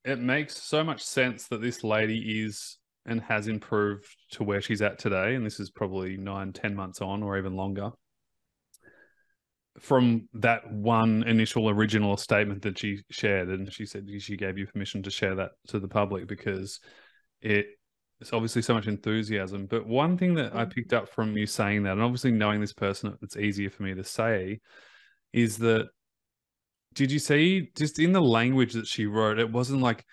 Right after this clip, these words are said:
Speaker 1: "Oh my God, I'm in this program and now I have to get everything right. And what video should I watch right now? And, like,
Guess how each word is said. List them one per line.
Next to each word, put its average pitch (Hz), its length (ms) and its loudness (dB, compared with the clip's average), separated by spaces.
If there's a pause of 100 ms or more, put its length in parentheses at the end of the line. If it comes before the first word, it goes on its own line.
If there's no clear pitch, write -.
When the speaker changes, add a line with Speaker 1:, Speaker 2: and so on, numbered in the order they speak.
(280)
Speaker 1:
"Oh 143 140 4
my 147 160 8
God, 135 360 6
I'm 139 140 2
in 160 140 6
this 156 100 4
program 151 320 4
and 135 100 4
now 147 120 4
I 147 40 2
have 151 140 2
to 135 100 -10
get 139 140 2
everything 160 420 4
right. 151 300 6
And 135 220 4 (800)
what 202 320 6
video 190 340 6
should 180 200 4
I 170 40 8
watch 160 340 4
right 160 280 4
now? 160 300 4
And, 139 180 2
like, 127 180 2